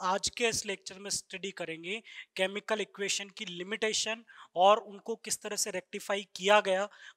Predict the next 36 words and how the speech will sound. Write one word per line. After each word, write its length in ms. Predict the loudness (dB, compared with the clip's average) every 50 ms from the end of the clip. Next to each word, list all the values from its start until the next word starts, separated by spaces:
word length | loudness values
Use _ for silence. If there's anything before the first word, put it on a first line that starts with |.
| -8
उन 160 | -6 -6 -2
सारे 300 | 0 2 4 4 4 2
कॉन्सेप्ट्स 520 | 0 -2 -6 -6 -4 -4 -4 -4 _ -8 -8
के 120 | -8 -10
बारे 260 | -12 -12 -14 -16 -16
में। 160 | -20 -20 -20 _ _ _ _ _ _ _
तो 60 | -2 0
आज 320 | 2 4 2 2 2 4
का 160 | 6 6 6
जो 140 | 6 6 2
हमारा 280 | 2 2 2 2 2 2
लेक्चर 340 | 0 -2 -4 -6 -6 -6
है 60 | -6 -6
वो 140 | -8 -10
वैसे 240 | -10 -8 -8 -8 -8
थ्योरी 340 | -10 -8 -8 -6 -6 -6 -4
बेस्ड 320 | -4 -4 -2 -2 -2 -4
है, 120 | -4 -6 -6 -10 -16 -18 -18 -8 _
कुछ 340 | -4 0 2 2 0 0 -2 -10 -20 -20 _ _ -10
इन्फॉर्मेशन 680 | -8 -8 -4 2 4 4 4 4 2 0 -2 -2 -2 -2
से 160 | -4 -4 -4 -2
केमिकल 420 | -2 -4 -6 -6 -6 -6 -4 -4
इक्वेशन 420 | -6 -6 -8 -6 -6 -6 -8 -8
के 120 | -8 -8 -6
बारे 280 | -2 -2 -2 -2 -4
में 140 | -6 -8 -10
कुछ 240 | -14 -10 -10 -8 -8
जानकारियां 720 | -6 -4 -4 -6 -6 -4 -2 -2 -2 -2 -2 -4 -4 -4 -4
हैं 140 | -4 -6 -8 -10 -16 -18 -16 _ 2
जो 100 | 4 6
आपको 260 | 6 4 2 -2 -6
इस 160 | -6 -6 -6
लेक्चर 220 | -8 -10 -10 -12
में 180 | -12 -12 -12 -12
दी 140 | -12 -12 -12 -12
जाएंगी। 380 | -14 -14 -16 _ -20 -20 _